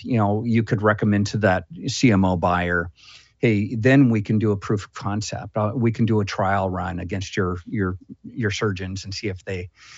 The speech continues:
enjoy the experience and get better results because of it. We'll do a, a mini proof of concept and just make sure you like what you see. And then we'll, we'll move forward and contract together and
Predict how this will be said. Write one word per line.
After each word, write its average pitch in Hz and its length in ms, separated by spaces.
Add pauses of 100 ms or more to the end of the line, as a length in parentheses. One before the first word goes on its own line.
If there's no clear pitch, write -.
(180)
enjoy 156 300
the 147 140
experience 127 840
and 120 80
get 113 180
better 110 200
results 107 480
because 107 400
of 95 100
it. 95 180
We'll 120 120
do 110 240
a, 117 120
a 123 40
mini 113 300
proof 107 280
of 101 100
concept 101 480
and 107 80
just 101 200
make 101 180
sure 104 180
you 98 220
like 98 320
what 87 180
you 95 80
see. 95 500 (720)
And 101 240
then 104 540
we'll, 104 200
we'll 104 180
move 95 260
forward 92 420
and 92 100
contract 92 560
together 90 460
and 87 140